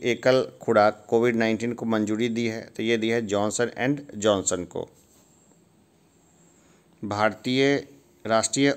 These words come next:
औद्योगिक गलियारा कार्यक्रम के तहत अब तक कितने औद्योगिक गलियारों को मंजूरी दी है? टोटल ग्यारह गलियारों को अभी तक फ़िलहाल जो है अगस्त महीने तक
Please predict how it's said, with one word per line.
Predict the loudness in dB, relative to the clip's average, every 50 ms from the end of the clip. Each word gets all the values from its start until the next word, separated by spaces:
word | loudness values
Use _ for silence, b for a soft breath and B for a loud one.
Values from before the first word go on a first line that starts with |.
| 0
औद्योगिक | 0 0 2 2 2 0 0 0 -2 -2 0
गलियारा | 0 0 2 4 4 4 4 2
कार्यक्रम | 2 2 2 2 0 0 -2 -2 -2 -2 -4
के | -4 -6
तहत | -4 -2 -2 -4 -4 -4 -6 -6
अब | -6 -4 -4 -6
तक | -8 -6
कितने | -8 -10 -10 -6 -6 -6 -6
औद्योगिक | -4 -2 -4 -2 -2 -2 -4 -4 -8 -16 -20 _ -6
गलियारों | -2 0 2 4 4 4 2 0
को | 0 -2 -2
मंजूरी | -2 -2 -2 0 -2 -2 -2 -2
दी | -4 -4 -4 -6
है? | -6 -6 -8 -10 -10 b b b b b b b b b b _ -6
टोटल | -6 -4 -2 -4 -4 -4 -6
ग्यारह | -8 -2 0 2 2 4 2 2
गलियारों | 0 0 0 0 2 4 4 4 4 2 0
को | -2 -4 -4
अभी | -2 -4 -6 -6 -8
तक | -8 -8 -8 -8
फ़िलहाल | -6 -6 -6 -4 0 0 0 0 0
जो | 0 -2
है | -4 -4 -6
अगस्त | -6 -8 -6 -4 -4 -4 -4 -6
महीने | -8 -6 -4 -4 -4 -4
तक | -4 -6 -6